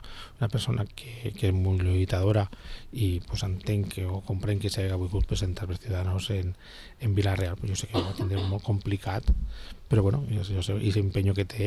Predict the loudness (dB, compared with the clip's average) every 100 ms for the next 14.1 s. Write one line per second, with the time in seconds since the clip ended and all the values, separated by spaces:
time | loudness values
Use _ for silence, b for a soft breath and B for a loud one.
0 | 2 0 -6 -10 -14 -12 -6 -4 -4 -4
1 | -4 -2 -2 -2 0 0 0 0 0 0
2 | 0 0 2 2 2 0 0 0 0 0
3 | 0 -2 B B B 0 2 0 2 2
4 | 2 0 0 0 0 0 0 0 -2 0
5 | 0 0 0 -2 -2 -2 -2 -2 0 0
6 | 2 2 2 2 0 -2 -2 -2 0 0
7 | 2 0 -2 B B -2 0 0 0 -2
8 | 2 2 2 0 2 2 4 2 4 4
9 | 2 -2 0 0 0 -4 -4 -2 -2 -4
10 | -4 -10 -12 -12 -10 -8 -6 -6 -2 2
11 | 2 0 -2 -2 2 2 2 0 -2 -8
12 | B B -2 0 2 0 -4 -4 -4 0
13 | -2 -2 -6 -2 0 2 2 0 -2 -4